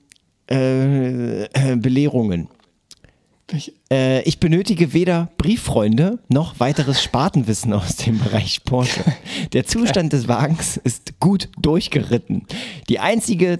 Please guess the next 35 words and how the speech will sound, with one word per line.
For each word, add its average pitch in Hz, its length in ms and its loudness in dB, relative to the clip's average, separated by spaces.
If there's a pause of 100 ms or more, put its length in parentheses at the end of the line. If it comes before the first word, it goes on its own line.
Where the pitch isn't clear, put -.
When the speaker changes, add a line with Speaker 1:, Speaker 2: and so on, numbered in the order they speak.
(120)
Speaker 1:
Tauschwährung 117 760 0
ist - 240 -2
im 147 120 0
Übrigen 147 440 0
Euro 139 540 0
in 123 200 2
Bar 123 440 0
oder 131 240 2
Überweisung. 110 640 -2 (320)
Ich 147 180 0
nehme 180 300 2
weder 185 220 2
Schwiegermütter 190 580 2
noch 165 160 2
Teppiche 156 420 0
in 107 140 0
Zahlung. 95 480 -2 (160)
Auch 151 200 2 (120)
tausche 156 300 2
ich 135 220 0
nichts 175 360 0
mit 139 180 0
Zuzahlung 131 720 0
oder 131 220 0
überhaupt. 120 680 0 (400)
Über 156 160 2
die 165 120 0
Technik 220 340 -2
des 151 200 -2
Wagens 127 460 0
finden 143 360 0
Sie 120 160 -2
im 120 120 2
Wiki 143 280 0
einiges. 92 580 -4